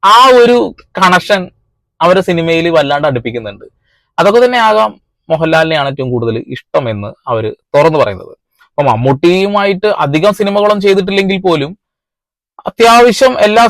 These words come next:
സിനിമകളിലും നമുക്ക് ആ കെമിസ്ട്രി ഇഷ്ടമാണ്, അല്ലെ? പലാവൂർ ദേവനാരായണൻ, അതുപോലെ തന്നെ എനിക്ക് ഏറ്റവും ഇഷ്ടം ബാലൻ മാഷ് തന്നെയാണ്. അതിന്റെ അപ്പുറത്തേക്ക് വേറെ ഒന്നും ഉണ്ടോ എന്ന് എനിക്കറിയില്ല. അരയന്നങ്ങളുടെ വീട് എന്ന സിനിമയിലുണ്ട്. അതൊരു, ഈ ഒരു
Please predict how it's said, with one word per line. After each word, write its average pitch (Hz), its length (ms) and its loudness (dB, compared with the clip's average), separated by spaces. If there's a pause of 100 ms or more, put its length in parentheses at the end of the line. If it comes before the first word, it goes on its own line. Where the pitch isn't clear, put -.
സിനിമകളിലും 208 600 2 (120)
നമുക്ക് 190 240 0
ആ 190 120 2
കെമിസ്ട്രി 170 380 -4
ഇഷ്ടമാണ്, 107 460 -2
അല്ലെ? 117 160 -2 (840)
പലാവൂർ 156 320 2 (100)
ദേവനാരായണൻ, 139 840 0 (500)
അതുപോലെ 139 480 2
തന്നെ 135 280 -4 (320)
എനിക്ക് 123 340 -8
ഏറ്റവും 165 260 -2
ഇഷ്ടം 165 240 -4
ബാലൻ 147 300 0
മാഷ് 151 200 -2
തന്നെയാണ്. 110 320 -4 (140)
അതിന്റെ 123 240 -4
അപ്പുറത്തേക്ക് 143 460 -2
വേറെ 147 180 2
ഒന്നും 147 160 -8
ഉണ്ടോ 135 180 -4
എന്ന് 143 140 -8
എനിക്കറിയില്ല. 117 340 -6 (560)
അരയന്നങ്ങളുടെ 160 580 0
വീട് 131 180 0
എന്ന 127 180 -4
സിനിമയിലുണ്ട്. 110 540 -8 (1000)
അതൊരു, 190 220 4 (260)
ഈ 226 40 -4 (120)
ഒരു 208 120 0